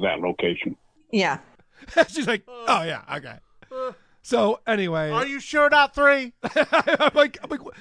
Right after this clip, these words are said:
Speaker 3: "Nancy, are you even listening to them? What the fuck
Speaker 4: Does
Speaker 3: is
Speaker 4: she
Speaker 3: it?"
Speaker 4: think she's in court trying to trip him up or something?
Speaker 3: <laughs> Maybe.
Speaker 4: What the fuck is going on?
Speaker 3: Maybe.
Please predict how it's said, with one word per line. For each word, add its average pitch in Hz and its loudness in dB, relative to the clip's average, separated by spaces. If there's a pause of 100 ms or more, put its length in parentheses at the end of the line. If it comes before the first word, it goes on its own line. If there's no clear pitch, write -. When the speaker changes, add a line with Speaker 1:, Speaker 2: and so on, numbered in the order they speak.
(120)
Speaker 3:
"Nancy, 294 0
are 240 0
you 262 4
even 294 -4
listening 370 0
to 311 -6
them? 311 2
What 302 -4
the - -8
fuck - -8
Speaker 4:
Does 220 -2
Speaker 3:
is 208 -8
Speaker 4:
she 240 -6
Speaker 3:
it?" 226 -8
Speaker 4:
think 277 -6
she's 233 -12
in 202 -12
court 190 -6
trying 220 -4
to 190 -10
trip - -8
him 165 -4
up 151 -2
or - 8
something? 269 2
Speaker 3:
<laughs> - -12
Maybe. 311 2
Speaker 4:
What - 0
the 247 -12
fuck - -2
is - -20
going 262 -4
on? 269 0 (240)
Speaker 3:
Maybe. 285 0